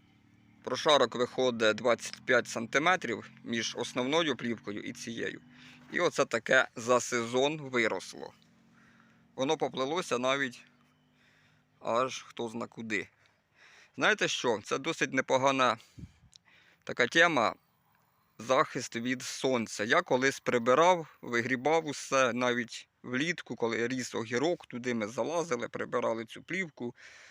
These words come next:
А потім якось добавилась та робота, все воно якось заросло так за сезон. Я помітив те, що огірки не так горять.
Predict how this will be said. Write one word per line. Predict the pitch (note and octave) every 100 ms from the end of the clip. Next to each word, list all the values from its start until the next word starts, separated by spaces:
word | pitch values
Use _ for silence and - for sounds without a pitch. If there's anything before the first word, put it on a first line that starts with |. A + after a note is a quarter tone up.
| - - _
А | -
потім | A#3 G#3 F3+
якось | D3+ C#3
добавилась | C3 C3+ C#3+ C3 B2+ A#2+
та | - B2+
робота, | C3 D#3 G3 - C3+ B2+ A#2 - _ _ _ _ _ _ B3+ - - F#3+ F3+ D#3+ -
все | - C3+
воно | B2+ B2
якось | A#2+ A2+ A2+
заросло | A#2 A#2 A#2+ - F3 D#3+
так | - B2+ A2 B2
за | B2+ A#2+
сезон. | C3 B2+ C3 B2 A2+ _ - - -
Я | C3+ G3
помітив | - F#3 F#3+ F3
те, | G3 G#3+
що | -
огірки | D3 C#3 D3 G#3+ F#3+
не | C3+
так | - E3 B2
горять. | B2+ C#3+ C3 G2 -